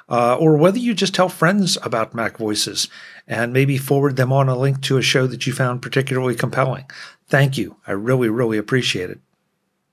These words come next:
I also want to make sure that I note, um, that if you are not subscribed to the Mac Voices Dispatch, our weekly newsletter,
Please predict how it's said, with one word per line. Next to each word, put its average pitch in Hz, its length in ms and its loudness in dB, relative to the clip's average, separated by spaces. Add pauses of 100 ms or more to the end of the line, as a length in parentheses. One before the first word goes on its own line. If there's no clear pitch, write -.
(840)
I 196 100 2
also 202 200 4
want 160 120 6
to - 20 2
make 147 240 2
sure 139 240 0
that 123 100 0
I 113 80 0
note, 123 400 -4
um, 113 320 -8 (580)
that 139 160 0
if 135 220 -6
you 135 160 0
are 127 100 2
not 170 220 2
subscribed 131 460 -2
to 120 80 -6
the 117 60 -8
Mac 120 220 -6
Voices 110 380 -2
Dispatch, 113 500 -2
our 107 160 -4
weekly 113 320 -10
newsletter, 107 520 -6